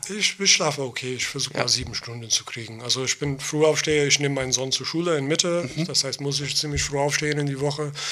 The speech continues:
Speaker 2: Wann fangen die denn
Speaker 1: Und
Speaker 2: da an? Um sieben Uhr fünfundvierzig auch, oder?
Speaker 1: Nee, die zum Glück, äh, acht Uhr dreißig,
Speaker 2: Oh,
Speaker 1: was
Speaker 2: smart.
Speaker 1: geht. So,
Speaker 2: Ja.
Speaker 1: wir mussten so Viertel vor acht aus dem Haus.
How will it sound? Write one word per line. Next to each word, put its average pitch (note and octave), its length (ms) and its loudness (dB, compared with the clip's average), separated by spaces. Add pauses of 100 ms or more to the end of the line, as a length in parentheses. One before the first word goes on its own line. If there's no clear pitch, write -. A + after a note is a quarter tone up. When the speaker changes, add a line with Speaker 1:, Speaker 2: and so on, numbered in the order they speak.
(360)
Speaker 2:
Wann D3 120 0
fangen C3+ 220 4
die B2+ 60 4
denn B2 80 2
Speaker 1:
Und B2 40 4
Speaker 2:
da G2+ 80 6
an? C3 200 2 (280)
Um C3+ 80 0
sieben D3 180 6
Uhr F3+ 120 8
fünfundvierzig E3 580 6
auch, C4 160 8
oder? C#3+ 160 8
Speaker 1:
Nee, D3 100 8
die D3 240 2
zum D3+ 220 6
Glück, D#3+ 260 0 (140)
äh, C#3+ 360 2 (100)
acht - 220 -2
Uhr C#3+ 120 2
dreißig, C#3+ 580 2
Speaker 2:
Oh, A#2+ 200 2 (180)
Speaker 1:
was - 380 6
Speaker 2:
smart. C#3 320 2
Speaker 1:
geht. G#3 260 6 (160)
So, - 220 8
Speaker 2:
Ja. D3 360 4
Speaker 1:
wir C#3+ 100 -2
mussten D3 340 4
so C3 100 4
Viertel B2+ 260 -4
vor B2 280 -8
acht A#2+ 200 -6
aus A#2 180 0
dem G2 120 -8
Haus. G#2 320 -2